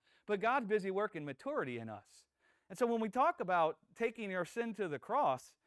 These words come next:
it's not, it's, it's not only in turn, it's not about bad behavior. That's not what it's talking about. It's not take your bad behavior to the cross. Bad behavior is just the fruit of a corruptible life.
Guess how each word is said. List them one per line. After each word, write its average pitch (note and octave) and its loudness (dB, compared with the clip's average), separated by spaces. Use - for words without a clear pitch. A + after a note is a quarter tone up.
it's G#3+ -6
not, D4+ 4
it's, G#3 -6
it's G#3+ -6
not D#4+ 2
only D4+ 2
in A3+ -4
turn, C4 -2
it's G#3+ -4
not D4+ -4
about C4+ 0
bad A#3 -2
behavior. A3 -2
That's G3 -4
not B3+ -2
what A3 -2
it's F#3+ -6
talking C#4+ -2
about. A#2 -10
It's G3 -12
not D#4+ 0
take B3 0
your A#3 2
bad G3+ 2
behavior G3+ -6
to F3+ -8
the F3 -8
cross. C4 -4
Bad D4+ 0
behavior F#3+ -2
is D3+ -6
just A3 -8
the E3+ -8
fruit A#3+ -4
of F3 -6
a E3+ -2
corruptible E3+ -8
life. D#3 -12